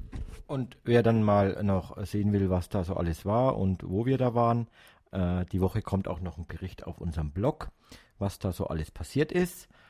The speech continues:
Und einfach nochmal, ja, möchte ich darauf hinweisen, dass wenn ihr solche, ja, zum Beispiel auf Volksfest geht,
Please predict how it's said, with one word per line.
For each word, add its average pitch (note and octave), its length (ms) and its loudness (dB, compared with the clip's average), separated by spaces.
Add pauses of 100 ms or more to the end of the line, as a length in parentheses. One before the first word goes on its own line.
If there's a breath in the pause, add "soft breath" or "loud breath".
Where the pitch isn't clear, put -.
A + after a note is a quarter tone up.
(200 soft breath)
Und A2 340 -2
einfach G#2 360 -2
nochmal, G2 560 0 (180)
ja, F#2+ 240 -4
möchte G2+ 240 -4
ich - 80 -10
darauf F#2+ 160 -4
hinweisen, G2+ 560 -2 (320 soft breath)
dass - 320 -6
wenn G2+ 220 0
ihr F#2+ 240 -2
solche, F2 1080 -2 (200)
ja, F2+ 180 -2 (100)
zum F#2+ 120 -2
Beispiel - 200 -4
auf F#2 100 -4
Volksfest - 600 -4
geht, G2+ 280 0